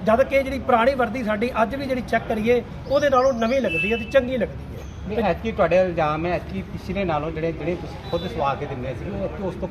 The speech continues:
Speaker 2: ਘੱਟ ਔਰ ਘੱਟ, ਔਰ ਮਤਲਬ ਉਸ ਨਾਲ ਟਾਈ ਬੈਲਟ ਵਗੈਰਾ ਨਹੀਂ ਦੇ ਰਹੇ ਹੈਗੇ, ਘੱਟ ਦੇ ਰਹੇ ਔਰ ਘਟੀਆ ਕੁਆਲਿਟੀ ਦਿੱਤੀ ਜਾ
Speaker 1: ਹਾਂਜੀ,
Speaker 2: ਰਹੀ ਹੈ।
Speaker 1: ਇਹ ਮਹਿਕਮੇ ਦੇ ਰੂਲ ਮੁਤਾਬਕ ਦੱਸਿਆ ਜਾ ਰਿਹਾ ਵੀ ਟਾਈ ਬੈਲਟ ਵਗੈਰਾ ਉਹ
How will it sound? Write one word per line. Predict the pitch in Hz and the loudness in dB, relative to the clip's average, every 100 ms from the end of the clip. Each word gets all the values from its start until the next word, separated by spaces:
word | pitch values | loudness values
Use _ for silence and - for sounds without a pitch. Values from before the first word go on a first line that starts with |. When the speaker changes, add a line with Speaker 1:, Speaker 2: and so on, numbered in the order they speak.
| 185 | -2
Speaker 2:
ਘੱਟ | 147 190 | -2 -4
ਔਰ | 185 175 185 - - - - 190 | -2 -4 -4 -10 -12 -12 -2 2
ਘੱਟ, | 156 - | 2 0
ਔਰ | 202 214 185 | -4 -2 -4
ਮਤਲਬ | 160 170 170 180 180 | -4 -4 -4 -4 -6
ਉਸ | - | -4
ਨਾਲ | 180 185 | -2 -2
ਟਾਈ | 165 156 165 | -2 -2 0
ਬੈਲਟ | 170 170 | -2 -2
ਵਗੈਰਾ | 165 165 170 | -4 -2 -2
ਨਹੀਂ | 151 180 | -2 -4
ਦੇ | 160 156 | -2 -4
ਰਹੇ | 156 | -4
ਹੈਗੇ, | 156 170 - 175 | -4 -6 -2 -2
ਘੱਟ | - | 0
ਦੇ | 170 170 | -2 0
ਰਹੇ | 190 | -2
ਔਰ | 180 156 | -4 -4
ਘਟੀਆ | 139 | -2
ਕੁਆਲਿਟੀ | 170 180 156 151 | 0 0 -2 -6
ਦਿੱਤੀ | - | -6
ਜਾ | 160 | -2
Speaker 1:
ਹਾਂਜੀ, | 233 247 | -2 -2
Speaker 2:
ਰਹੀ | 254 | 0
ਹੈ। | 269 | 0
Speaker 1:
ਇਹ | |
ਮਹਿਕਮੇ | 262 233 247 262 | 2 -2 -2 0
ਦੇ | 254 254 | 2 2
ਰੂਲ | 226 - 190 220 | 0 -2 -4 -2
ਮੁਤਾਬਕ | 247 247 214 220 | -2 -2 -2 -2
ਦੱਸਿਆ | 214 196 240 | -4 -2 -2
ਜਾ | 220 190 | 0 0
ਰਿਹਾ | 202 247 | 2 0
ਵੀ | 247 | -2
ਟਾਈ | 196 202 214 | -2 -2 0
ਬੈਲਟ | 202 214 214 | -2 -2 -6
ਵਗੈਰਾ | 196 185 190 208 | -2 0 2 0
ਉਹ | 214 208 202 | 0 -2 -4